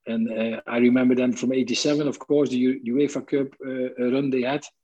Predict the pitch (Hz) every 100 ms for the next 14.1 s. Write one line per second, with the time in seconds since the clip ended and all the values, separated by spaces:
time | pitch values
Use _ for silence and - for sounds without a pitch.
0 | _ _ _ _ 101 120 110 110 120 131
1 | 135 131 123 113 131 139 139 139 120 107
2 | 123 104 127 165 170 - - _ 113 123
3 | 117 - 139 131 - 123 110 143 139 139
4 | 127 123 131 120 123 113 135 139 - 135
5 | 135 131 120 - 139 - 139 135 - _
6 | _ _ - - 143 147 139 139 139 -
7 | 104 120 120 113 123 131 - _ _ _
8 | _ _ _ _ 110 113 110 107 104 101
9 | - - 120 131 120 120 123 123 120 120
10 | 120 120 - 117 120 123 110 110 107 107
11 | 104 104 110 110 117 110 101 107 120 117
12 | 120 107 101 101 101 - 107 107 110 107
13 | 120 110 110 113 113 127 110 117 101 -